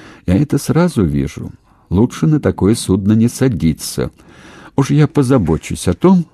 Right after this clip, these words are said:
чтоб моя питомица не поплыла навстречу собственной гибели. Из-за отлива Эл-Ирондель стоял на якоре посреди бухты. На борт нас за два суда ставил ялик.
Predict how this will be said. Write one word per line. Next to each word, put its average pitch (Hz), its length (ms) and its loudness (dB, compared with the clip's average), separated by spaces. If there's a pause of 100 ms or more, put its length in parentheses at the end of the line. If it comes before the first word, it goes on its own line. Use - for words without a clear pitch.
(200)
чтоб - 320 -4
моя 87 280 2
питомица - 880 0 (160)
не 160 140 4
поплыла 127 540 2
навстречу 82 680 -2
собственной 82 720 -2
гибели. 76 540 -2 (800)
Из-за 156 320 2
отлива 143 920 4
Эл-Ирондель 131 1160 4 (100)
стоял 156 580 2
на 117 200 4
якоре 120 720 2
посреди 82 460 0
бухты. 147 520 -4 (200)
На 92 100 0
борт 107 300 0
нас 127 340 0
за 92 200 0
два 80 220 0
суда 131 380 0
ставил 104 480 0
ялик. 73 540 -6